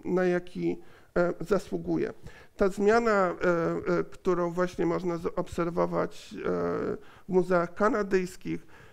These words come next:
e, które często rezygnują z tej nazwy etnograficzne, e, muzeum,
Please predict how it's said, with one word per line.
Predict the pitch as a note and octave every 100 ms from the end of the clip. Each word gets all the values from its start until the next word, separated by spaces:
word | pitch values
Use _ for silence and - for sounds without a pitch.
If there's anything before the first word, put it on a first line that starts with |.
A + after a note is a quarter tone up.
| -
e, | F3 E3+
które | - F#3+ F3+
często | F3+ F#3 F3+ F#3 F#3
rezygnują | F3+ F#3+ F#3+ F3+ G#3 F#3+ F3
z |
tej | - F3
nazwy | F3+ F3+ E3 -
etnograficzne, | - - - F3 - - - G#3 -
e, | - -
muzeum, | F3 F3 F3+ E3+ E3+ E3+ -